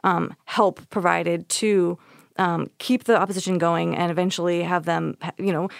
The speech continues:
ensure that they would outlast actually the Soviets, which they did. Yeah,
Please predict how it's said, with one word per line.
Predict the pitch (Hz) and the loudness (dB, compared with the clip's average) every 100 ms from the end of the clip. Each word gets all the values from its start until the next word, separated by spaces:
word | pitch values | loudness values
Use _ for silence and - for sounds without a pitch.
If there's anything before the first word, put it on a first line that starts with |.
| - | -2
ensure | 220 233 | 4 4
that | 226 185 | 4 6
they | 196 | 6
would | 214 | 6
outlast | - 175 175 175 160 | 4 2 2 0 -2
actually | 165 165 | -4 -4
the | 151 | -4
Soviets, | 196 156 143 | -2 -2 -2
which | 175 | -4
they | - 165 | -4 -2
did. | 156 180 - _ - _ - | -2 -4 -12 _ -20 _ -4
Yeah, | 170 | -2